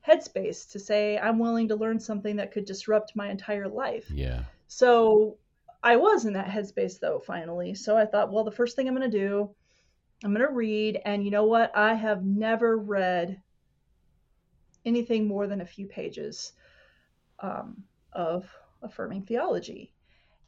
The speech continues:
Speaker 1: And I need to do that. So the first thing I did was,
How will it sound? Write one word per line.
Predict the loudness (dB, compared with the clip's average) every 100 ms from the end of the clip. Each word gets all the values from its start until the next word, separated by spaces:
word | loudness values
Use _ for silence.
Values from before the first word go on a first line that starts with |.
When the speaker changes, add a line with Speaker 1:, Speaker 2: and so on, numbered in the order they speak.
| -8
Speaker 1:
And | -4 -4 -4 -4 -6 -10 -20 _ _ _ -10
I | -8
need | -6
to | -8
do | -8 -6
that. | -6 -10 _ _ _ _ -2
So | 6 6 6
the | 4
first | 0 -2
thing | -4 -2
I | -2
did | 0 0 -2
was, | -4 -4 -4 -12